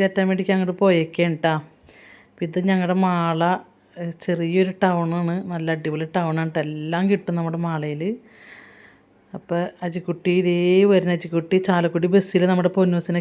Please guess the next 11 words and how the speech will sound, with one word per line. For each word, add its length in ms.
കയറ്റിയിട്ട് 500
അജിക്കുട്ടി 360
വരുന്നുണ്ട്. 540
ഇനി 180
നേരെ 360
അജിക്കുട്ടിനെ 520
കൊണ്ട് 200
ചാലക്കുടിക്ക്. 680
നല്ല 200
വിഷമമുണ്ട് 500
എൻ്റെ 120